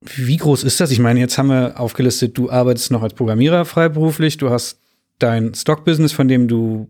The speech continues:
problemlos Vollzeit leben könntest. Jetzt hast du noch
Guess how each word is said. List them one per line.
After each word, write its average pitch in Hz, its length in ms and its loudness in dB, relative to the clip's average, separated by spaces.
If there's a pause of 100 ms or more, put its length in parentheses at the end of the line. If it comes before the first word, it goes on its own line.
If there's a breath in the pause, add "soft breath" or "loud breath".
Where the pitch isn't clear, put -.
problemlos 123 800 0
Vollzeit 117 600 -2
leben 131 380 0
könntest. 196 460 -2 (340 soft breath)
Jetzt 120 140 -4
hast 147 180 -2
du 147 40 4
noch 135 200 2